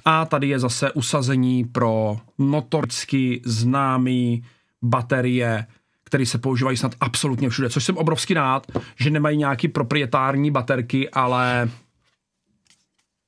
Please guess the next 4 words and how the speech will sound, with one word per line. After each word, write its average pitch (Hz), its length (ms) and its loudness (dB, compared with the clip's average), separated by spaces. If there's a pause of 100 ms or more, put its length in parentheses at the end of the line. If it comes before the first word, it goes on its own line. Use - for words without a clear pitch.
(1300)
systém, 135 680 2 (880)
který 127 760 0 (840)
mi 117 140 0
umožní 123 760 2